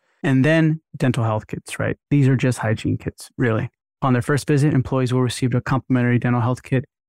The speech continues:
and then it tells you everything. It doesn't even have to say first visit. You can say upon every single visit, they'll receive that. And then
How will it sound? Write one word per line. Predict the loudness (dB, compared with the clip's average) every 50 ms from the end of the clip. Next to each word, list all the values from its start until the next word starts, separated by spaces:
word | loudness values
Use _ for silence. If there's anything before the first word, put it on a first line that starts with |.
| _
and | 0 2
then | 2 2
it | 2 0
tells | 0 0 0 2 2
you | 2
everything. | 2 0 0 2 2 2 2 0 0 _
It | 2
doesn't | 4 4 4
even | 4 2
have | 2 0
to | -2
say | -2 -2 0 0 -2 -4 -6 _ -2
first | 0 0 0 2
visit. | 2 2 2 2 2 2
You | 0
can | 0 0
say | 0 -2 -2
upon | -2 -4 -4 -6 -4 -2 0 0 2
every | 2 2 0 0 -2
single | -2 -4 -6 -6 -6 -8
visit, | -10 -10 -10 -10 -12 -12 -14 _ _ _ _ _
they'll | -2 0 0
receive | 0 0 0 -2 -2 -2
that. | -2 -4 -4 -6 -12 _ _ _ _ -2
And | 0 2
then | 2 2 2